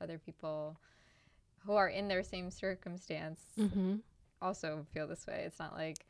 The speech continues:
Speaker 2: Yeah.
Speaker 1: they, you know, don't deserve to f-, to feel that way or to have those
Speaker 2: Yeah.
Speaker 1: symptoms, um, but that it's a shared experience. So.
Speaker 2: Yeah, that's a really good point, because I think the unique thing with the social anxiety that I experienced was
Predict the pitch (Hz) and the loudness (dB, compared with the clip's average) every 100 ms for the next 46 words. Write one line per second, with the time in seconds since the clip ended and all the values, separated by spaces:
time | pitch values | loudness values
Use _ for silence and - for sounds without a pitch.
0 | - 190 180 180 196 165 156 156 156 156 | 2 4 4 2 -2 -2 -2 -4 -4 -6
1 | - _ - 175 147 147 170 _ - 180 | -10 _ -14 -10 -10 -10 -14 _ -16 -8
2 | 165 156 170 - 170 165 160 - 160 _ | -8 -6 -6 -4 -4 -2 -4 -8 -14 _
3 | - _ 165 - 180 165 160 165 170 - | -20 _ -14 -6 -4 -2 -4 -6 -8 -8
4 | 165 160 165 160 196 202 190 190 156 165 | -8 -4 -6 -2 0 2 2 0 -2 -8
5 | 165 - 165 151 175 175 - - - - | -12 -14 -12 -12 -12 -12 -12 -10 -12 -14
6 | - 190 - - - _ - 214 233 220 | -14 -14 -12 -12 -14 _ -20 -18 -6 2
7 | 196 190 190 - 220 277 240 214 196 185 | 4 4 2 2 4 6 8 6 4 0
8 | - 180 170 185 185 185 180 - 196 196 | 4 4 4 2 4 6 6 4 4 8
9 | 208 214 208 190 180 180 180 - - 190 | 10 10 10 8 8 4 0 -8 4 6
10 | 202 208 214 190 185 180 - 180 - 180 | 8 6 4 4 4 4 6 4 6 4
11 | 180 175 165 170 165 165 160 165 170 175 | 4 4 4 4 4 2 4 4 4 2
12 | - 185 185 190 - 180 165 160 - | 2 4 4 4 4 4 6 4 0